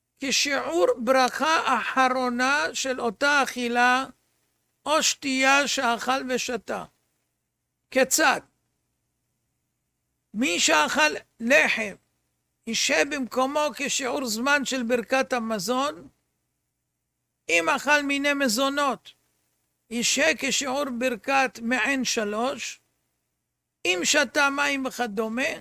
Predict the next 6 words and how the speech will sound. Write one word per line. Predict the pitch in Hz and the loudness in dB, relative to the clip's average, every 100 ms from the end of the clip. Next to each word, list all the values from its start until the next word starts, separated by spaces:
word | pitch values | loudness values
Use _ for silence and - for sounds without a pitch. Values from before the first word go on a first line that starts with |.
| - _ _ _ _ _ _ - | -14 _ _ _ _ _ _ -10
ישהה | 214 - 254 311 | -6 -4 -2 -4
במקומו | 277 254 - 233 233 277 240 | -4 -8 -4 -4 -2 -4 -4
כשיעור | 233 - 226 214 269 240 | -6 -4 -6 -4 -4 -4
ברכת | 220 208 247 262 220 | -6 -4 -4 -4 -4
בורא | 220 226 247 | -6 -6 -6
נפשות. | 240 - 220 - 226 170 - | -6 -8 -8 -6 -6 -8 -12